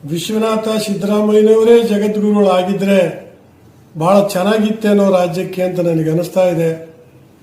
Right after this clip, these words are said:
ಈಗೂ ಅವಧಿ ಮೀರಿಲ್ಲ. ನೀವಿಬ್ಬರೂ ಕಾವಿ ಬ-, ಕಾವಿ ಬಟ್ಟೆ ತೊಟ್ಟು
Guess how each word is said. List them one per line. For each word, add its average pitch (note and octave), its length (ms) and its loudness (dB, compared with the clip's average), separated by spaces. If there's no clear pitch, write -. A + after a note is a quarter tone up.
ಈಗೂ A#3 480 4
ಅವಧಿ G#3 280 4
ಮೀರಿಲ್ಲ. F#3+ 560 2
ನೀವಿಬ್ಬರೂ G#3 560 0
ಕಾವಿ G#3+ 360 0
ಬ-, G3+ 140 -2
ಕಾವಿ F#3+ 280 2
ಬಟ್ಟೆ G3+ 340 0
ತೊಟ್ಟು E3 960 -4